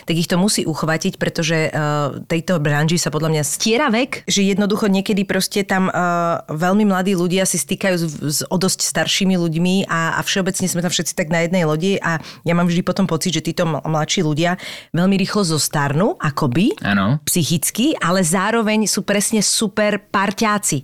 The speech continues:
Speaker 1: že veľmi rýchlo akoby istým spôsobom dospejete vďaka tej práci, ale potom je to také... Ja by som to, v-, veľmi,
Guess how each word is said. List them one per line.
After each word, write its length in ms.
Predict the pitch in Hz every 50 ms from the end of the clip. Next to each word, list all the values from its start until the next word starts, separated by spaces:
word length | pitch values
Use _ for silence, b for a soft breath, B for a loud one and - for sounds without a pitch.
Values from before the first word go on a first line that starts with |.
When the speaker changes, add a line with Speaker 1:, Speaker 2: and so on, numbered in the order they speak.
| B B B B B B
Speaker 1:
že 160 | B 156 160
veľmi 320 | 175 165 196 214 220 220 214
rýchlo 360 | 196 196 180 - 214 208 202
akoby 360 | - 185 - - 196 175 196 190 - - 160 135
istým 240 | - 196 - - 233
spôsobom 440 | 214 - 208 190 - 196 202 190
dospejete 500 | 165 156 156 - - - 175 170 170 -
vďaka 300 | 190 156 170 165 - - 165
tej 140 | - 175 160
práci, 440 | - - 139 131 131 - - 233 254 311 B B B B B B B B _
ale 260 | - - 165 170 175
potom 340 | - - 185 190 - 202 202
je 160 | 190 190 196
to 140 | 196 - 190
také... 480 | - 190 190 - 202 196 196 190 190 185 B B B B B B B B B B B B B
Ja 120 | B - 180
by 60 | 175
som 120 | 170 -
to, 100 | 190 190 -
v-, 380 | 180 185 - 175 170 156 160 202
veľmi, 400 | 185 165 143 185 233 262 277